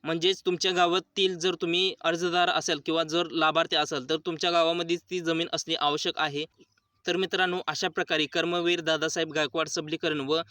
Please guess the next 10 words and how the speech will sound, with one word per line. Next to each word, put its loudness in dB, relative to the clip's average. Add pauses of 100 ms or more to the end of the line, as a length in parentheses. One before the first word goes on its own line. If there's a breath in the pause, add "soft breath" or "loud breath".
(320 soft breath)
स्वाभिमानी 0
योजना 0
होती. -4 (340 soft breath)
ही 0
योजना 4
सध्या 0
सोलापूरमध्ये 2
राबवली 2
जात 2
आहे. 0